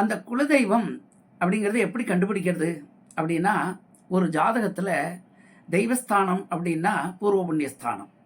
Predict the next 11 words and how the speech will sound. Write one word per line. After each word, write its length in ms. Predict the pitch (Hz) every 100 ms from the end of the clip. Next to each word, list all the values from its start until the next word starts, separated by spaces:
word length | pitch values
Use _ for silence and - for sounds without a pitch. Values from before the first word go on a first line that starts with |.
| - -
அஞ்சாவது 400 | 143 160 156 120
இடம், 180 | 98 87 - _ - - - - - 143
பாக்கியஸ்தானம் 800 | 196 180 208 180 165 143 135 - - _ _ _ - - -
அப்படின்னா 340 | 156 156 147 208 - - -
அது 160 | 156 208 285 - _ - 170
ஒன்பதாவது 460 | 202 208 175 131 107
இடம், 180 | - - _ - _ _ _ _ _ _ _ - _ _ _ - - _ _ - -
தந்தை 300 | 196 226 240 214
வழி, 180 | 214 185
பாட்னார் 480 | 190 196 214 202 190
வழி 160 | 175